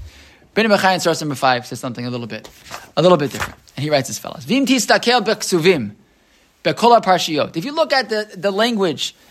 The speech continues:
in all of the parshios, "Timsa ki ashtayim shehein basra ba'achas yomar, hityatzei lifnei paro." A lot of times we find the language of "stand in front of Paro," "ubashniya,"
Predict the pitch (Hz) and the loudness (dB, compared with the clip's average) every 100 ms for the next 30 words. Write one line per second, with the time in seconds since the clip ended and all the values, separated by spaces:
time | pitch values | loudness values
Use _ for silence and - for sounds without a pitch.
0 | - 180 233 254 214 - 180 185 180 123 | -14 -6 0 0 0 2 4 4 2 -4
1 | - 311 349 220 214 202 202 175 - - | -2 -4 -4 -2 0 0 -2 -2 -2 -2
2 | 214 262 285 240 - 180 190 214 175 160 | 2 2 2 -2 0 0 0 0 2 4
3 | 156 - 202 196 180 175 - _ _ 156 | 2 -2 0 4 4 0 -10 _ _ 4
4 | 151 143 180 180 156 139 135 139 208 262 | 4 4 2 2 -2 -6 -6 -6 -6 -10
5 | _ _ _ _ _ - 196 180 175 165 | _ _ _ _ _ -10 -6 0 0 2
6 | - 240 233 190 - 180 175 160 151 139 | -2 -2 -2 -6 -4 -6 -4 -2 0 -2
7 | 131 143 180 196 185 151 143 - 165 147 | -2 2 2 2 -2 -4 -6 -2 -2 -4
8 | 131 _ _ 151 160 180 156 156 147 113 | -10 _ _ -2 0 0 2 4 4 2
9 | - - 202 202 190 165 143 143 127 120 | -8 -2 0 2 0 -4 -8 -6 -6 -4
10 | 117 165 247 247 _ _ _ 160 147 165 | -2 0 -2 -6 _ _ _ -6 0 0
11 | 170 - 190 247 302 240 240 | 0 -6 -4 0 4 4 2